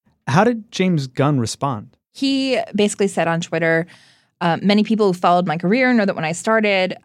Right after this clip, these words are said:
Speaker 2: I viewed myself as a provocateur, making movies and telling jokes that were outrageous and taboo. As I've discussed publicly many times, as I've developed as a person, so has my work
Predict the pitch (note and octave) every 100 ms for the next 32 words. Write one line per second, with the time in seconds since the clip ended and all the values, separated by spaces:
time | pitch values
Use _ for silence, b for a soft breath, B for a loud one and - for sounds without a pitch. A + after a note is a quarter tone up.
0 | - F3 E3+ E3+ - F3 F3+ G3 F3+ F3
1 | F3 F3 - E3 E3 F3+ E3+ F3+ F3 -
2 | D4+ B3 G3+ F3 F3 E3+ B3 B3 A3 G#3
3 | G3+ G3+ F3+ F3 - G#3 A3 F3+ D#3+ D#3+
4 | D#3+ E3 D#3 D#3+ G#3 G3+ G3 B B B
5 | B _ A3 B3+ C#4+ A#3 F#3+ - G3+ F3+
6 | - C#4+ E4+ B3+ G#3+ G3+ F3+ F#3 A#3+ F#3
7 | F3+ G#3 - b _ _ - G#3 G3+ G3
8 | F#3+ F#3 A#3+ - D#4 D4 A#3+ G#3+ G#3+ G3+
9 | G#3 F#3+ F#3 F3+ E3+ F3+